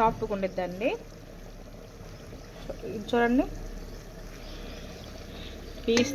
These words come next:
తీస్తుంటే అసలు స్మూత్గా వచ్చేస్తుంది. చాలా సాఫ్ట్గా బాగుండిద్దండి. టేస్టీ, టేస్టీ సూపర్ ఉండిద్దండి.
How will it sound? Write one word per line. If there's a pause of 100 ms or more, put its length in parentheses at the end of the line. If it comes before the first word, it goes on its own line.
తీస్తుంటే (100)
అసలు (140)
స్మూత్గా
వచ్చేస్తుంది. (2000)
చాలా (100)
సాఫ్ట్గా
బాగుండిద్దండి.
టేస్టీ, (160)
టేస్టీ (120)
సూపర్
ఉండిద్దండి.